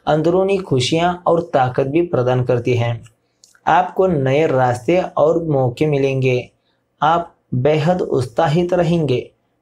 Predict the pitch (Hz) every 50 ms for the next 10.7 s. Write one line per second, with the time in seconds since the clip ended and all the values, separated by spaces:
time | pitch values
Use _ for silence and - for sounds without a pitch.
0 | _ _ 123 123 131 135 147 165 165 151 143 127 131 - 165 170 175 - - -
1 | 147 147 147 147 - - 131 127 117 120 120 117 120 123 135 147 160 165 151 143
2 | 180 170 165 165 180 - _ _ _ _ - 160 170 - - - - 135 143 156
3 | 156 - - - - 143 127 131 - 143 147 147 - - 127 117 - - 139 143
4 | 151 160 160 160 - 170 165 143 117 - - - _ _ _ _ 156 165 175 185
5 | 190 190 185 151 143 143 143 143 135 - 147 135 131 135 135 135 139 139 - -
6 | _ _ _ 170 185 180 180 170 - - - 143 120 120 127 127 127 - - 190
7 | 196 190 202 185 165 151 135 123 - - 131 143 147 147 - 127 123 120 - 127
8 | 120 120 - 135 123 107 113 120 120 113 - _ _ _ _ _ _ - 156 156
9 | 156 - 202 185 185 170 135 127 131 127 135 135 131 131 - _ - _ - 170
10 | - 139 175 - - 190 180 160 147 120 117 123 139 156